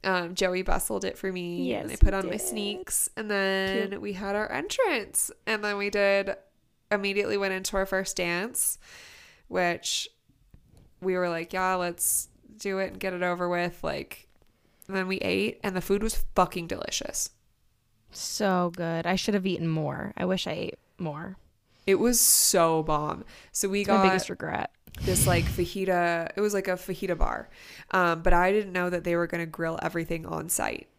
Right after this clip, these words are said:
Speaker 1: Like, they cooked all the
Speaker 2: Yeah.
Speaker 1: food once they got there and had this, like, giant grill out behind the bar. And I was like,
Speaker 2: That's so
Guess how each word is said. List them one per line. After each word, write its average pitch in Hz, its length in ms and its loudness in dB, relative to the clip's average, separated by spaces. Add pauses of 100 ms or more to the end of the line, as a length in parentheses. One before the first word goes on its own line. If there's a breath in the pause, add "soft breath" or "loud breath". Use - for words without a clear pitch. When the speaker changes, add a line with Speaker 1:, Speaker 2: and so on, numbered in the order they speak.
(120)
Speaker 1:
Like, 196 160 0
they 226 120 6
cooked 208 300 6
all 196 300 8
the 196 80 4
Speaker 2:
Yeah. 185 140 -2
Speaker 1:
food 196 200 4
once 165 240 -2
they 98 140 -2
got 95 320 -6
there 208 260 2
and 196 160 -4
had 180 200 -6
this, 180 160 -4
like, 175 260 -6
giant 185 760 -4
grill 170 580 0
out 156 200 0
behind 156 320 -6
the 151 60 -8
bar. 143 320 -2
And 120 100 -6
I 92 80 -6
was 113 180 -4
like, - 100 -2
Speaker 2:
That's - 120 -6
so - 100 -10